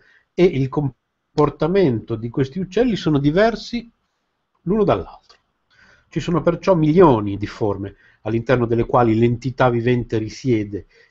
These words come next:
il cui particolare comportamento è il risultato dell'effetto delle influenze materiali sulla coscienza. A questo punto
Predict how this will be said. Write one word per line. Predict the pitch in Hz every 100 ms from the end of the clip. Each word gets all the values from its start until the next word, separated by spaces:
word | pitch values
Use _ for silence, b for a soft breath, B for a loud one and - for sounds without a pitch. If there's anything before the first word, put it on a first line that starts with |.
| -
il | 113
cui | - 170
particolare | 127 117 139 165 175 165 147
comportamento | 143 - 156 196 226 175 180
è | 165
il | 151 165
risultato | 170 185 185 233 202
dell'effetto | 156 143 156 - - 110 90 _ _ 95
delle | 98 120 127
influenze | 135 127 185 165 107 95 - - _ _ -
materiali | 117 123 151 175 202 233 220
sulla | - 208 160
coscienza. | 160 - - _ - _ _ _ _ _ _ _ _ _ _ _ _ _ _ _ _ _ _ _ _ _ _ _ _ _
A | - _ - b b b b _ - - _ _ _ _ _ _ _ _ _ _
questo | - - 180
punto | 175 208 175 123 113 -